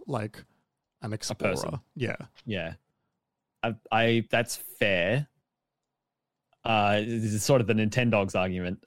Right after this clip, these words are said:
Speaker 2: <laughs> Um,
Speaker 1: Yeah. It, it's Sonic.
Speaker 2: Okay.
Speaker 1: I
Speaker 2: All right.
Speaker 1: think, yeah.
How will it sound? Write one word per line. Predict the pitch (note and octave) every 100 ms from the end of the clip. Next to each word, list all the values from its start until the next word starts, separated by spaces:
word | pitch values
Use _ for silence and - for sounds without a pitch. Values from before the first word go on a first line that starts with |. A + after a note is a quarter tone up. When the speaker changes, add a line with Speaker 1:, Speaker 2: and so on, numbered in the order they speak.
| A2
Speaker 2:
<laughs> | -
Um, | B2+ A#2+
Speaker 1:
Yeah. | A#2 G#2 - _ _ _ _ _ _
It, | E3+ -
it's | F#3+ -
Sonic. | - G#2 G2+ - - _ _ _ _ _ _ _ _ _ -
Speaker 2:
Okay. | D3+ G#3+ A#3 A#3 - _
Speaker 1:
I | C4
Speaker 2:
All |
right. | D#4+ D4+ -
Speaker 1:
think, | -
yeah. | D#3 G#2+ G#2